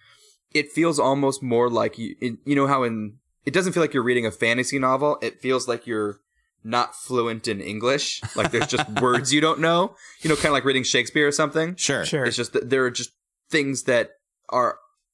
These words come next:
Speaker 1: are fully incorporated into his vocabulary that aren't yours.
Speaker 3: Right.
Speaker 1: And, and some things get explained,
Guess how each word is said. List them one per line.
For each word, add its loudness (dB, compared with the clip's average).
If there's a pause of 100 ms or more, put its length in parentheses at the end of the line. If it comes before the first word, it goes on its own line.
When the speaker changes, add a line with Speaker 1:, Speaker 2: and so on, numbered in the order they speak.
(160)
Speaker 1:
are 0
fully 0
incorporated 0
into -2
his -2
vocabulary 0
that -2
aren't -2
yours. -2 (420)
Speaker 3:
Right. -2 (540)
Speaker 1:
And, -2 (220)
and -6
some 0
things -2
get 0
explained, -2